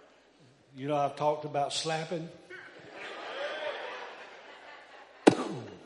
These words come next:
Do you know sometimes God needs to take, he takes me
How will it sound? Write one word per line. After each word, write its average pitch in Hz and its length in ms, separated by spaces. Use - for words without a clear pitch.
Do - 60
you 302 40
know 349 140
sometimes 220 720
God 202 360
needs 190 280
to 160 160
take, 190 340
he 202 220
takes 208 420
me 202 340